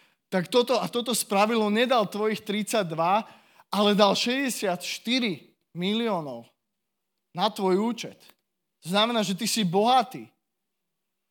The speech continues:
A ty mu neuveríš.“ Že, „Prosím ťa, to je jaká blbosť. Daj mi pokoj.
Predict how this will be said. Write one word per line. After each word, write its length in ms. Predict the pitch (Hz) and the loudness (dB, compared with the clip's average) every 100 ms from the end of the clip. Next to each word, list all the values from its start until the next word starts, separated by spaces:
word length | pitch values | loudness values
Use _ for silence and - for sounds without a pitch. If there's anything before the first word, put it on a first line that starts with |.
| _ _ _ _ _ _ | _ _ _ _ _ _
A 80 | 165 | -16
ty 160 | - 220 | -4 -2
mu 80 | 202 | -2
neuveríš.“ 640 | 175 180 147 110 - - _ _ _ _ _ _ | -4 -4 -6 -10 -18 -20 _ _ _ _ _ _
Že, 320 | 160 156 175 135 | -10 -4 -6 -6
„Prosím 400 | 156 160 185 170 | -12 -8 -6 -8
ťa, 80 | |
to 160 | 156 147 | -12 -18
je 80 | 143 - | -20 -18
jaká 80 | |
blbosť. 560 | 147 131 120 - - - _ _ _ _ _ _ _ _ _ _ | -18 -18 -20 -20 -20 -20 _ _ _ _ _ _ _ _ _ _
Daj 240 | _ 175 156 | _ -12 -8
mi 160 | 156 | -8
pokoj. 400 | 113 117 _ 95 | -12 -20 _ -20